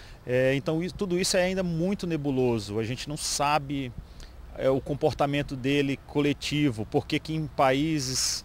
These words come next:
em alguns países isso é catastrófico, em outros não. Então, isso são uma série de questões a serem respondidas. Então, estamos todos aprendendo.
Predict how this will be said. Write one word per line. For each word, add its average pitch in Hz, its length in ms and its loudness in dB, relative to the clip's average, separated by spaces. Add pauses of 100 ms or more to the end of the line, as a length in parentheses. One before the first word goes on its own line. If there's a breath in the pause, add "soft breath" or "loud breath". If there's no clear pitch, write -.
em 139 80 2
alguns 143 240 2
países 139 460 2
isso 135 200 0
é 135 40 0
catastrófico, 135 840 0
em 131 80 -6
outros 135 380 -2
não. 135 400 0
Então, 147 300 -6
isso - 180 -2
são - 160 -2
uma 175 160 -4
série 180 280 0
de 170 80 -8
questões 170 460 -4
a 180 80 0
serem 190 300 0
respondidas. 185 680 -4
Então, 151 220 -6
estamos 175 300 -6
todos 180 200 -4
aprendendo. 175 480 -2